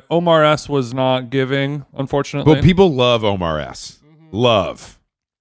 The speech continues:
Speaker 1: He was in a bad mood, I think. Like, we got out of the car. Uh, we, we got out of
Speaker 2: Hold
Speaker 1: the
Speaker 2: on.
Speaker 1: Lyft.
Speaker 2: What time did this start?
Speaker 1: So this was, it wasn't a super late one. It was like a, it was like a ten to three.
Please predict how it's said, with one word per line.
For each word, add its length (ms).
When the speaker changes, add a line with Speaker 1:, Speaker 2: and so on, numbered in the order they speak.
Speaker 1:
He 160
was 180
in 120
a 60
bad 360
mood, 320
I 100
think. 320
Like, 180
we 140
got 220
out 100
of 80
the 80
car. 720
Uh, 240
we, 160
we 160
got 160
out 180
of 40
Speaker 2:
Hold 140
Speaker 1:
the 40
Speaker 2:
on. 60
Speaker 1:
Lyft. 60
Speaker 2:
What 100
time 220
did 100
this 120
start? 400
Speaker 1:
So 180
this 240
was, 220
it 160
wasn't 300
a 80
super 320
late 220
one. 180
It 60
was 200
like 220
a, 120
it 40
was 160
like 140
a 40
ten 580
to 140
three. 640